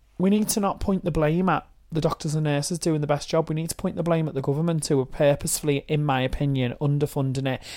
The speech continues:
making it seem shit so that people, when they eventually privatise it, are like, "Oh, about time.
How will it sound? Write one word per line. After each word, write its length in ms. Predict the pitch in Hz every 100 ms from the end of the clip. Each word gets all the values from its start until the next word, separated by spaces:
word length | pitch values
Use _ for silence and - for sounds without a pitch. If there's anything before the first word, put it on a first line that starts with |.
| - -
making 380 | 160 170 -
it 120 | 170 -
seem 320 | - 151 147
shit 420 | - 156 131 -
so 120 | -
that 160 | 156 147
people, 480 | - 170 - 143 - - - -
when 160 | 165
they 100 | 156
eventually 440 | 143 147 143 156 143
privatise 680 | 151 135 143 - 151 143
it, 80 | 160
are 60 | 147
like, 160 | 139
"Oh, 140 | 143 139
about 280 | 123 151 -
time. 400 | - 123 127